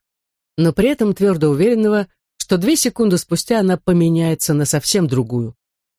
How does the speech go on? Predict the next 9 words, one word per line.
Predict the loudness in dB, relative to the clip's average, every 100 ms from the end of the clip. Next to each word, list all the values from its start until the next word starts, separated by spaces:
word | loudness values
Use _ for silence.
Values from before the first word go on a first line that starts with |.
| _ _ _ -2
Его | 0
поведение, | 0 0 -2 0 0 2 0 0
учитывая, | -2 -4 -4 -2
что | -2 -2
речь | -2 -2 -2
идет | -2 -2 -2 _ _
о | -4
человеческой | 0 0 0 0 -2 0 -2
жизни, | 0 -2 0 -2 -4